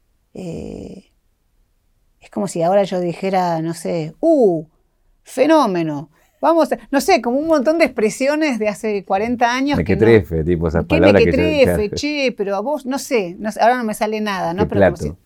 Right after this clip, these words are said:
Speaker 1: si, "¿Qué plato?". Sí, como de, si de golpe me pusiera a hablar como Isidoro Cañones o
Speaker 2: <laughs>
Speaker 1: ese tipo de, y yo hablo así, entonces me miran y me dicen, "Pero, ¿de dó-, vos de dónde sos?". Como, no entienden, ¿viste? Por el vocabulario, porque,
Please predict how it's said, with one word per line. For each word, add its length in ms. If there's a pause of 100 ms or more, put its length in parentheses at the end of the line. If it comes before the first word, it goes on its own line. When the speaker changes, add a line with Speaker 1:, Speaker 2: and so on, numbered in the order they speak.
(260)
Speaker 1:
si, 140
"¿Qué 160
plato?". 500
Sí, 160
como 160
de, 80
si 140
de 80
golpe 180
me 100
pusiera 280
a 20
hablar 220
como 400
Isidoro 400
Cañones 760
o 260 (220)
Speaker 2:
<laughs> 200
Speaker 1:
ese 200
tipo 320
de, 400
y 220
yo 100
hablo 160
así, 460
entonces 420 (1000)
me 80
miran 200
y 40
me 60
dicen, 180
"Pero, 280 (400)
¿de 100
dó-, 120
vos 160 (140)
de 60
dónde 180
sos?". 300
Como, 420 (340)
no 140
entienden, 880
¿viste? 460 (1400)
Por 120
el 80
vocabulario, 840
porque, 380